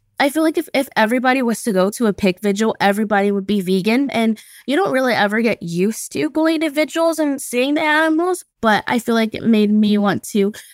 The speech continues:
be a stronger activist because you see them before they're about to go into these places like the slaughterhouses, and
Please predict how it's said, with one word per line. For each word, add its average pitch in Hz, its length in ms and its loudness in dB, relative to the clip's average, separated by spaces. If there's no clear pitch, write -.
be 285 100 2
a 302 100 4
stronger 226 560 0
activist - 680 -4
because 202 360 -2
you 226 160 -6
see 240 300 -2
them 202 260 2
before 202 460 0
they're 190 160 0
about 185 300 0
to 196 340 -2
go 302 180 4
into 320 220 2
these 226 240 0
places 214 540 0
like 208 140 2
the 196 100 -2
slaughterhouses, 202 920 0
and 202 220 -4